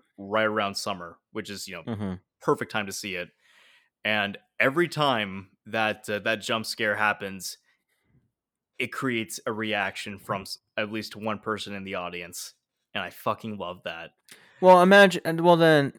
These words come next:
Speaker 2: like your, like what you said about your mom, I have to imagine seeing that for the first time in nineteen seventy-five, 'cause, 'cause you and I have been so desensitized with a whole bunch of, like, jump scares and shit.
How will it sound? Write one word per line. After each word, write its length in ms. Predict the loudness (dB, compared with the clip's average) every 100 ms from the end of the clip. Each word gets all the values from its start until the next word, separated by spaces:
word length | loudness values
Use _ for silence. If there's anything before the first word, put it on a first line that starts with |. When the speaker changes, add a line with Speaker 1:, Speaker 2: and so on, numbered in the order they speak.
| -4
Speaker 2:
like 300 | 4 4 4
your, 240 | 0 0 -2
like 320 | -2 -2 -4
what 180 | -6 -4
you 60 | -4
said 200 | -4 -2
about 260 | 0 -2
your 80 | -2
mom, 400 | 0 2 2 0 -4
I 80 | 0
have 200 | 2 4
to 80 | 6
imagine 680 | 8 10 8 6 2 0 -6 -20 _ _ _ _ _ _ _ _ _ -10
seeing 300 | -4 0 0
that 140 | 0
for 80 | -2
the 80 | -4
first 260 | 0 -2 0
time 220 | 0 2
in 80 | 0
nineteen 340 | 0 -4 -6
seventy-five, 960 | -6 -4 -4 -2 2 2 0 -4 -12 -20 _ -6
'cause, 420 | 0 0 0 -4 -14 _ _ -4
'cause 160 | 2
you 100 | 6 8
and 80 | 8
I 80 |
have 100 | 6
been 140 | 6 2
so 200 | 2 0
desensitized 840 | 0 -2 0 -2 -2 -2 -2 -2
with 140 | -6 -12 -16 -16
a 60 |
whole 280 | -6 4 4
bunch 300 | 4 -2 0
of, 120 | -4
like, 160 | -6 -6
jump 240 | -2 -2
scares 400 | -4 -4 -4 -4
and 140 | -4 -6
shit. 400 | -4 -2 -2